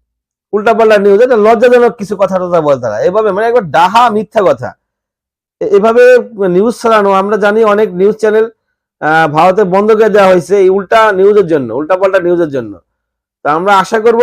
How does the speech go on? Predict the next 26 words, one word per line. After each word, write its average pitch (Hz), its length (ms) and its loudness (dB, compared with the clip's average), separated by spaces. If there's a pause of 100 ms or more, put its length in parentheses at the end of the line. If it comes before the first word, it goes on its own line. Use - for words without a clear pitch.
(120)
ভারত 185 400 0 (840)
আমাদের 202 340 0
ব্যাপারে 226 340 2 (140)
নাক 226 240 0
গলাইতেই 254 440 0
পারে, 123 200 -2
হ্যাঁ, 123 260 -8
একটা 165 180 -8
দেশ 180 300 -2
আরেকটা 196 220 -4
দেশের 214 240 -2
ব্যাপারে 233 240 0
কথা 226 220 -4
বলতেই 240 320 0
পারে, 143 220 -2 (1160)
তো - 40 -12
সেই 208 240 -2
কথাগুলো 233 460 2
হবে 247 200 4
ভালো 240 280 0
কথা। 131 280 -2 (680)
ভালো 165 320 0
কথা 240 240 2
না 240 180 2
বললে 226 260 2 (420)
উস্কানিমূলক 247 680 0